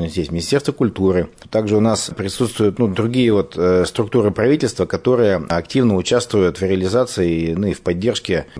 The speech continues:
проекта. То есть у нас получается, что Министерство образования оказывает, ну, такую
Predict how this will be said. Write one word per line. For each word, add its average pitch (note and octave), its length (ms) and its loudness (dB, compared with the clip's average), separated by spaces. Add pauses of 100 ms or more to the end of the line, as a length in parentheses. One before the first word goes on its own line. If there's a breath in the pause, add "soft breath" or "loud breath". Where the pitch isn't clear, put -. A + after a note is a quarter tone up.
(120)
проекта. G#2+ 460 0
То - 100 -8
есть E2 120 -2
у F2 40 -4
нас G#2+ 200 0
получается, G#2 560 2
что G2+ 360 0 (200)
Министерство G#2+ 460 0
образования A2 500 2
оказывает, A2 520 2
ну, A2+ 60 -2
такую G#2 460 0